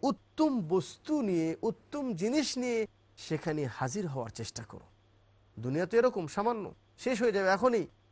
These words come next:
কিন্তু তোমরা এই দুনিয়ার পরে যে জীবন তোমাদের শুরু হবে, ওই জীবনের কোনো শেষ নাই। বিধায় সেখানেই তোমরা উত্তম কিছু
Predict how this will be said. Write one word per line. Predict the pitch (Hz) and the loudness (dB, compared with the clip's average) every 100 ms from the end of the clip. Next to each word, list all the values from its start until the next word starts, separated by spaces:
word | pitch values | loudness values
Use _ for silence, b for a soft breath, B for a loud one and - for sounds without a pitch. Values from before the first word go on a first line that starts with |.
| _ | _
কিন্তু | - 151 160 135 | -4 -4 -4 -8
তোমরা | 135 143 160 151 131 | -4 -2 0 0 -2
এই | 131 120 | -2 -2
দুনিয়ার | 113 147 170 156 | -2 0 2 0
পরে | - 139 143 175 202 | -2 -2 0 2 2
যে | 165 180 | 4 4
জীবন | 139 151 214 196 | 4 2 2 2
তোমাদের | 196 175 156 | 2 2 2
শুরু | - 151 147 | 0 -2 0
হবে, | 139 131 127 _ _ - | 0 -2 -4 _ _ -4
ওই | 156 | -2
জীবনের | 131 131 143 143 135 | -2 -4 -2 -2 -4
কোনো | 120 135 135 127 | -6 -4 -4 -4
শেষ | - 147 127 | -2 -4 -2
নাই। | 143 135 | -2 0
বিধায় | 131 170 175 170 - _ _ | 2 4 4 4 0 _ _
সেখানেই | - 226 240 277 294 311 | 2 6 8 8 6 4
তোমরা | 202 220 202 185 - | 4 4 6 4 4
উত্তম | 247 - - 339 349 | 0 -4 2 4 6
কিছু | 262 302 - 277 262 247 | 6 4 4 2 2 -2